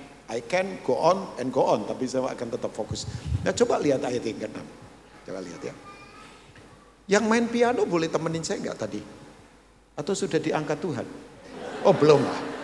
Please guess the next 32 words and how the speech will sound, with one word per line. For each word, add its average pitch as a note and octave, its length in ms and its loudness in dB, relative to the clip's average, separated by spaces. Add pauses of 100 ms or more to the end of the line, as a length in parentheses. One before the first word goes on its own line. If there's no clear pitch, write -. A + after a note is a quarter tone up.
(180)
Ini C#3 160 8
belum C3+ 240 6
rapture, C3 400 6
saya C3 160 4
sampai C#3 240 4
kaget. C#3+ 400 4 (400)
Kalau B2+ 240 0
dia C3+ 120 4
sudah C#3 280 0
diangkat, C3 320 2
kok E3+ 160 2
kita D#3+ 240 4
belum C3 240 6
terangkat D3+ 320 8
ya? A#2+ 160 4
Kita - 240 -4
akan B2+ 320 0
diangkat A#2+ 400 4
bersama-sama A2+ 640 2
ya. B2+ 80 0 (480)
Oke, C3+ 240 2 (440)
<laughs> - 480 -2
ayat B2 200 6
yang B2 160 4
ketujuh. B2+ 400 0
Maafkan C#3 320 2
saya, F3 160 2 (320)
yang G3 80 4
main A3+ 160 2
piano B3 320 6
tolong G3+ 240 4
brother E3 320 4